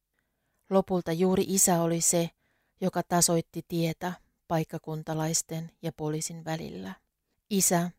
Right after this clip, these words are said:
joka oli muun perheen tavoin joutunut ennennäkemättömän koville tyttärensä murhan takia. Perheen kotiinkin virtasi postia tyttären murhaan liittyen. Osa halusi ilmaista osanottonsa ja toivoi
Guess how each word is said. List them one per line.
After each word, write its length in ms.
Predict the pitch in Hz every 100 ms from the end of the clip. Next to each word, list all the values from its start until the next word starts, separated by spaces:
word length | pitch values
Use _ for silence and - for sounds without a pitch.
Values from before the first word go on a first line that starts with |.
| -
joka 240 | 170 -
oli 140 | 170 170
muun 260 | 180 180 -
perheen 440 | 175 170 165 165 175
tavoin 500 | 170 165 165 165 175 _ _ -
joutunut 420 | 180 175 170 165 -
ennennäkemättömän 1120 | 180 175 165 165 165 165 160 - 165 160 156
koville 500 | - 160 160 160 170 - _ -
tyttärensä 580 | 165 - 160 160 160
murhan 440 | 160 156 151 165 165
takia. 460 | 160 - 151 170 190 _ _ _ _ _ _ _ _ _ _ _ _ -
Perheen 400 | 196 170 170 165
kotiinkin 640 | 190 - 175 165 170 165
virtasi 480 | 165 170 165 165 165 -
postia 540 | 170 - - 160 170 _
tyttären 440 | 170 - 160 160 156
murhaan 500 | 160 160 160 170 170
liittyen. 640 | 165 - - 175 196 196 _ _ _ _ _ _ _ _ -
Osa 260 | 214 220 185
halusi 400 | 185 190 190 -
ilmaista 640 | 190 202 190 180 - 175 -
osanottonsa 920 | 190 196 196 180 - - 180 175 180 175 -
ja 80 | 175 -
toivoi 420 | 190 190 175